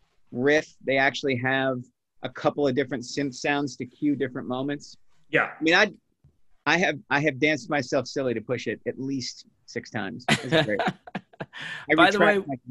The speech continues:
Speaker 1: my, I retract my, uh, my, uh, concern.
Speaker 3: By the way, the, the more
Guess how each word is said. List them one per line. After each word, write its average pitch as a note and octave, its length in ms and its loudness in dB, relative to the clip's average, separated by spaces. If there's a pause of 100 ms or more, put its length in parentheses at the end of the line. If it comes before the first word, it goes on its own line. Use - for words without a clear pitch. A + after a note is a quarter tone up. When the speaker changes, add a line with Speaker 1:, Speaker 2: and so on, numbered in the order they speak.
Speaker 1:
my, D#3+ 80 2
I - 20 6
retract E3 500 4
my, C3 300 0
uh, A#2 240 2 (420)
my, G#2 300 -4
uh, G2+ 220 -6 (100)
concern. A2 460 -10 (440)
Speaker 3:
By E3 220 4
the F#3 120 4
way, F3+ 120 6
the, D3+ 260 2
the D3+ 160 4
more F3+ 640 6